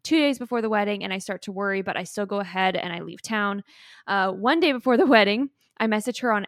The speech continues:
every platform, which I had already kind of been doing, but I did, like, at the same time, I did everything.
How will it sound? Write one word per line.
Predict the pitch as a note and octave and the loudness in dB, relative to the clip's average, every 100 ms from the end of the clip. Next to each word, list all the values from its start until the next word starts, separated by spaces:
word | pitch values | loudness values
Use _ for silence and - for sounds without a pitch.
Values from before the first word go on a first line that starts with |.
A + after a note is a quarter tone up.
| - | -4
every | G3 G3 F#3 | -6 -4 -6
platform, | - D#3+ - - G3+ G#3+ A3+ G#3+ | -6 -8 -8 -10 -8 -10 -8 -4
which | G#3+ | -2
I | A3 | 0
had | A#3 | 2
already | D#4 E4 | 2 0
kind | D4 C#4+ | -2 -2
of | |
been | C4 | 0
doing, | B3 B3 A#3 | 0 -2 0
but | G#3+ | 0
I | G3 | -2
did, | G3+ G3 | -2 -6
like, | F#3 - _ _ | -8 -8 _ _
at | G3 | -6
the | G3 | -6
same | - G3 F#3 | -6 -8 -8
time, | F#3+ E3+ - | -6 -8 -6
I | F#3 | -8
did | F#3 - - | -8 -6 -4
everything. | G3+ F#3 F3+ - | -2 -4 -12 -14